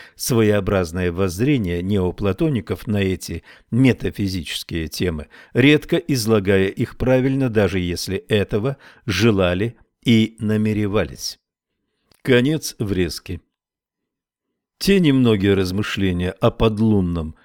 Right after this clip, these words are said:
материальном и духовном мирах, которые они изложили письменно, сам Аммоний по обыкновению реформаторов не написал ни одной строчки, не могут дать возможности потомству судить о них правильно, даже если вандалы раннего христианства,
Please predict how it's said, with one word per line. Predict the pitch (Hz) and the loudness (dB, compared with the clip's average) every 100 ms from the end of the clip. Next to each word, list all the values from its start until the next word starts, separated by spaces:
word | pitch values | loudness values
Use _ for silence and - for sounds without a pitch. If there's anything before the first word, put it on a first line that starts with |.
| _ | _
материальном | 117 127 120 113 110 107 101 101 | 2 2 2 2 4 2 0 -2
и | - 110 | -2 -2
духовном | 104 104 104 87 85 | -2 -2 -2 -2 -2
мирах, | 87 90 90 82 | -2 0 -2 -2
которые | - 98 101 98 95 | -4 -4 -2 -2 0
они | 110 101 98 | -2 -2 -2
изложили | 87 101 95 107 127 | -2 -4 -2 -2 -4
письменно, | - 165 - 92 80 78 - - | -4 -6 -4 -6 -6 -10 -16 -20
сам | - - 131 117 110 | -12 -2 2 2 2
Аммоний | 110 113 143 110 87 | 0 2 0 0 0
по | 110 | 0
обыкновению | 101 92 - 104 95 90 90 | 0 0 -2 -2 0 0 -2
реформаторов | 90 - 104 123 131 101 92 - - - - | -2 -2 -2 -2 -4 -2 -4 -8 -20 -12 0
не | 127 | 4
написал | 127 123 123 - 143 135 - | 4 2 -2 0 0 0 -2
ни | 120 131 | 0 0
одной | 131 131 95 | 0 0 0
строчки, | - - 90 80 - 101 _ _ _ _ _ - | -2 -6 -6 -6 -14 -20 _ _ _ _ _ -2
не | 139 139 | 4 6
могут | 156 180 151 120 | 6 4 2 2
дать | 143 135 | 2 2
возможности | 117 110 107 170 127 90 - 101 | 2 2 0 -2 -4 -6 -6 -6
потомству | - 104 107 87 - - 85 - _ _ | -4 -2 -2 -2 -4 -6 -8 -8 _ _
судить | - - 139 123 151 135 | -8 0 2 2 0 2
о | |
них | 123 117 | 2 0
правильно, | - 123 107 85 85 92 | -2 0 2 0 -2 0
даже | 110 123 123 | 2 2 0
если | 113 - 107 | -2 -4 -4
вандалы | 95 104 101 104 95 | -2 -2 0 0 0
раннего | 95 92 87 90 90 | 0 -2 -2 -4 -4
христианства, | 107 101 - 170 165 - - 80 | -4 -6 -4 -2 -2 -4 -4 -4